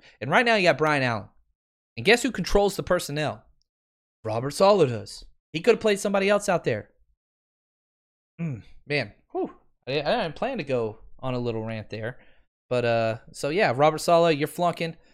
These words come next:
F minus. Kyle Shanahan. I gave C minus. C minus. The run game's working. The injuries are a lot. And again, the injuries are a lot for Robert Saleh too. But, you know, you're still scheming open. The fact that Nick Mullins goes out and did what he did that first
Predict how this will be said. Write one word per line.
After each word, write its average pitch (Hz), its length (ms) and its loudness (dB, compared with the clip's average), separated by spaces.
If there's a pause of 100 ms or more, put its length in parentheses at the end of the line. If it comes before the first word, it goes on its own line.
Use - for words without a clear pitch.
(120)
F 143 180 0
minus. 135 480 -2 (220)
Kyle 190 160 8
Shanahan. 160 500 -2 (960)
I 175 60 0
gave 226 200 6
C 185 220 -4
minus. 123 520 -4 (1080)
C 202 240 -2
minus. 117 440 -4
The 135 160 -2
run 202 280 2
game's 180 320 -6
working. 120 600 -8 (640)
The 127 120 -2
injuries 175 480 0
are 160 80 4
a 147 60 4
lot. 127 260 4
And 147 80 -8
again, 180 240 -2
the 147 120 0
injuries 170 340 -4
are 156 60 2
a 143 60 2
lot 147 200 2
for 120 60 -6
Robert 117 220 -2
Saleh 123 300 0
too. 113 380 -8 (500)
But, 127 340 2
you 123 140 -4
know, 135 100 4
you're 127 160 -2
still 180 500 0
scheming 156 500 -4
open. 120 260 0
The 110 80 -2
fact 147 340 2
that 131 140 4
Nick 139 200 -4
Mullins 135 400 0
goes 127 260 -2
out 127 180 2
and 113 100 -10
did 131 160 0
what 113 140 -8
he 131 140 -6
did 123 200 -4
that - 220 -4
first - 420 -4